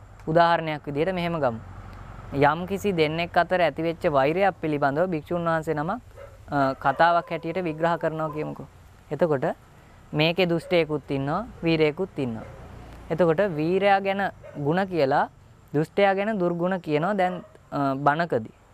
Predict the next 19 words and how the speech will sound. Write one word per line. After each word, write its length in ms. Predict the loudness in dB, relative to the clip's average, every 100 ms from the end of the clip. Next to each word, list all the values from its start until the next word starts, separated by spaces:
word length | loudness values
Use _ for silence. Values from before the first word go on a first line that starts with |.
| -20
හිතමු. 320 | -2 -2 -2 -6 _ _ -20 -20 _ -20 -8
මේ 300 | 0 2 2
බණ 460 | 2 2 4 0 -4 _ _ -2
ඇහුවා 340 | 2 4 4
කියලා 400 | 2 0 0 -2 _ _ _ _ -6
කිසිම 300 | -2 2 2
කෙනෙකුට 440 | 2 0 0 -2 -2 -4 0
තමන්ගේ 400 | 2 2 0 -2
හිතේ 200 | 2 2
ඇති 160 | 2
වෙන 160 | -2 2
රාගය, 320 | 2 4 0
ද්වේෂය, 340 | -2 -2 -2 -4
මෝහය 320 | -2 -4 -2
ක්ෂය 200 | -2 0
කරගන්න 400 | 0 0 0 0
අවස්ථාවක් 600 | 0 0 0 0 0 -2
එන්නේත් 320 | -4 -4 -4
නැහැ. 200 | -4 -4